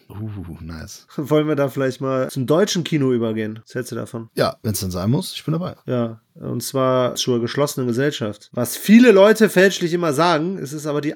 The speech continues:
Speaker 2: eingeschlossene. Es ist nicht eine geschlossene Gesellschaft, es ist nicht die geschlossene Gesellschaft, sondern es ist eine eingeschlossene Gesellschaft. Also eine Gesellschaft, die eingeschlossen ist.
Speaker 1: Nicht zwei geschlossen, sondern eingeschlossen.
Speaker 2: Genau.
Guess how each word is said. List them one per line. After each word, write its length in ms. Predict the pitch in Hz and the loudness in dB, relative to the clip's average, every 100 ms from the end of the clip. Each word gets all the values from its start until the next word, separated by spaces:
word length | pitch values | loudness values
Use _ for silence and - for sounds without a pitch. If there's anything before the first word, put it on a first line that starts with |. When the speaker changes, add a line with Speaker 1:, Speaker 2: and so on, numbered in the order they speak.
| - | -2
Speaker 2:
eingeschlossene. 1800 | 151 220 233 226 143 139 135 120 - 127 120 113 - 117 104 101 95 - | 2 4 4 2 0 2 2 0 -2 2 2 0 -4 -6 -6 -6 -8 -10
Es 160 | 113 135 | -10 -8
ist 120 | 120 | -6
nicht 320 | 139 - - | -6 -8 -10
eine 520 | 117 135 165 190 220 | -2 2 4 4 2
geschlossene 560 | 208 233 - 214 208 220 | -2 -4 -2 -4 -2 -6
Gesellschaft, 560 | 196 190 196 180 185 156 | -4 -2 -2 0 -4 -4
es 180 | 139 | -10
ist 140 | 151 - | -10 -8
nicht 260 | 147 - | -8 -8
die 80 | 151 | -6
geschlossene 520 | 131 120 135 143 196 | -4 -2 -2 -2 -2
Gesellschaft, 580 | 190 175 185 180 190 180 | -4 -2 -2 -2 -4 -6
sondern 300 | - 151 147 | -6 -6 -4
es 160 | 143 - | -6 -8
ist 80 | - | -6
eine 340 | 135 131 127 | -4 -4 -4
eingeschlossene 1200 | 135 151 165 170 170 165 160 135 - 127 110 120 | 0 2 4 8 6 6 0 0 0 -2 -4 -6
Gesellschaft. 520 | 101 95 98 - 98 - | -8 -8 -8 -8 -14 -10
Also 240 | 107 113 | -6 -6
eine 220 | 110 120 | -4 -4
Gesellschaft, 520 | 117 110 127 139 120 - | -4 -2 -2 -2 -6 -4
die 200 | 120 - - _ _ - | -6 -8 -20 _ _ -6
eingeschlossen 1040 | 135 143 147 151 151 151 135 - 120 - | 0 2 4 4 2 0 -2 -2 -4 -6
ist. 300 | 110 - - _ | -14 -14 -18 _
Speaker 1:
Nicht 180 | 117 - | -8 -6
zwei 240 | - 113 | -2 0
geschlossen, 400 | 135 127 135 127 | 0 -2 -4 -2
sondern 200 | 127 113 | -2 -2
eingeschlossen. 640 | 95 101 90 - - - 98 - | -4 -6 -6 -10 -14 -14 -14 -4
Speaker 2:
Genau. 400 | 147 123 98 | 0 0 -4